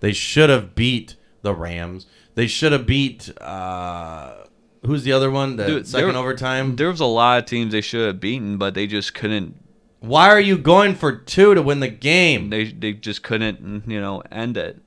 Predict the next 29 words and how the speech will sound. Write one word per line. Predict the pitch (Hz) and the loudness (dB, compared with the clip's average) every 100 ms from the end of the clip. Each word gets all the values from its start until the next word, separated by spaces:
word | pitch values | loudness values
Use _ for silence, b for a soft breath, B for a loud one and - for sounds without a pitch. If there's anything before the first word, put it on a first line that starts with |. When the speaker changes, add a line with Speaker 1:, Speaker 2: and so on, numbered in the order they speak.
| _ | _
Speaker 2:
Oh, | 135 127 113 | 4 4 4
earlier | 139 147 143 | 4 4 2
in | 127 | 0
the | |
year, | 135 131 98 98 | -2 -2 -4 -8
the | 113 104 | -12 -6
Monday | 120 117 | -4 -2
Night | 117 113 | -4 -4
Football | 131 123 98 | -6 -6 -6
game | 101 98 | -8 -8
against | 95 95 98 - | -10 -10 -10 -12
the | 98 | -8
Raiders, | 98 107 90 90 - _ _ _ _ _ _ | -6 -6 -8 -12 -16 _ _ _ _ _ _
they | - | -10
should | 104 | -6
have | 92 | -4
won | 95 | -4
that | 98 107 | -2 -4
game | 90 85 85 | -6 -10 -10
in | 85 | -10
overtime. | 85 85 87 80 85 _ _ _ _ _ _ _ | -10 -12 -12 -12 -14 _ _ _ _ _ _ _
Speaker 1:
Yeah. | 90 92 | -18 -16
Speaker 2:
And | 85 - | -16 -12
then | 101 98 | -10 -4
Colts, | 127 127 - - - - _ _ _ _ | 0 0 0 -8 -12 -16 _ _ _ _
a | |
couple | 110 107 107 | -8 -6 -6
weeks | 98 110 | -6 -6
later, | 110 104 90 | -4 -4 -8